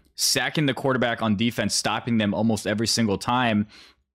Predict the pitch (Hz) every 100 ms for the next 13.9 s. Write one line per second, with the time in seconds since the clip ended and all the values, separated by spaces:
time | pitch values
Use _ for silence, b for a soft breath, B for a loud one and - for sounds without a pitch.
0 | _ 110 117 117 107 110 - 127 113 127
1 | 104 - 131 - 127 120 117 107 101 107
2 | 135 127 131 127 101 101 - 110 - 143
3 | 98 92 92 - 92 - 95 85 107 101
4 | 95 B B B B B _ _ _ _
5 | 120 104 95 107 95 - 117 104 98 90
6 | 98 101 98 90 85 95 90 80 90 110
7 | 117 98 98 95 92 92 101 104 98 107
8 | 113 - 92 92 98 87 78 - - 87
9 | 80 78 - 107 95 92 95 95 82 -
10 | 135 113 101 B B B B 117 113 -
11 | b b b _ _ _ _ 127 123 113
12 | 117 107 98 - - 117 110 107 101 95
13 | - 95 - 101 - 110 131 170